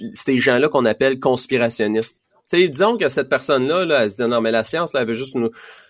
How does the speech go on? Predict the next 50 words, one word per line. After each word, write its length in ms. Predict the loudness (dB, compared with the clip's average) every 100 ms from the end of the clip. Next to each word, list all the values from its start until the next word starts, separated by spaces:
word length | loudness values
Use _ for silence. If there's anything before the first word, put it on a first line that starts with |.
| _ -14
nous 80 | 0
faire 420 | 2 4 2 2
mettre 240 | 2 2
d'en 180 | 4 4
face 240 | 4 0
qu'on 140 | 0 0
est 80 | 0
juste 180 | 0
des 260 | 0 0 2
épais, 320 | 2 2 2
là, » 120 | 0
mais 120 | -2 -2
c'est 180 | 0
eux 160 | 0 0
qui 160 | 0 0
ont 80 |
pas 160 | 2 0
fait 180 | 0 0
leur 160 | 2
recherche 300 | 2 -2 -2
encore 280 | -2 0 0
comme 180 | 2 -2
du 100 | 2
monde, 280 | 2 2 0
là, 160 | -4 -6 -20 -20 _
puis 160 | -14 0
que, 360 | 4 4 4 2
euh, 320 | 2 2 2
pas 140 | 2 0
vrai 200 | 0 -2
qu'ils 120 | -2
vont 140 | -2
nous 80 | -2
prendre 340 | -2 -2 -2 -4
pour 160 | -2
des 180 | 0 -2
caves, 380 | 0 -2 -2 -4
là, 240 | -4 -4
puis 120 | -6 -6
qu'ils 140 | 0
vont 80 | 2
nous 160 | 2
ridiculiser 500 | 0 -2 -4 -6 -4
devant 160 | 0 0
les, 380 | 2 0 0 -2 _ -20 -6
devant 200 | 0 2
toute, 280 | 2 2 2
euh, 420 | 4 4 2 2
la 80 | 2
population. 760 | 0 2 2 2 2 0 0